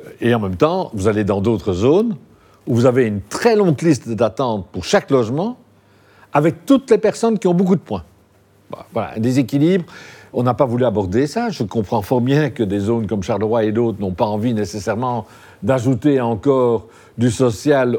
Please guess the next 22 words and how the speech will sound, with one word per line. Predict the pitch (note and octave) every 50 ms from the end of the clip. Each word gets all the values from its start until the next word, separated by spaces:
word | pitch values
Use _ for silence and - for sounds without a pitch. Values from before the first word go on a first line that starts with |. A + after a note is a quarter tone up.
| -
au | - A#2+ A#2
social, | G#2 - B2 A2+ F#2+ - D#3 E3 E3+ F#3+ G#3 G#3 G3+ - - - - - - -
mais | - B2+ C#3
il | C3
faudrait | - - A#2 B2 C3
quand | - C3
même | B2+ D3+ E3 C#3
un | B2+ A#2+
jour | A2 A#2+ D3 A#2+
régler | A#2+ A2+ A2+ C#3+ C3+
cette | - B2 G#2 -
question | A2+ A2 - - D3+ C#3+ C#3 - - -
de | A2 A2 A2+ B2+ C3 A#2+ - -
déséquilibre. | A2 G#2+ A2 G#2+ F#2+ D#2+ E2 - - - - - _ _ _ - - - - - _ _ _ _ - - - -
L'accès | E3 D3+ C#3+ E3+ E3 - - - - G3 F3 D3+ - -
est | B2+ B2 -
aussi | C#3+ A#2+ - E3
une | D3
loterie | C3 B2+ A#2 - - F#3 F#3+ F3+
dans | D3+ C#3
la | B2+ A#2+
mesure | A2+ A2+ A2 F#2 A2 C#3 D3+ F3 F#3+ G3+ G3+ G3+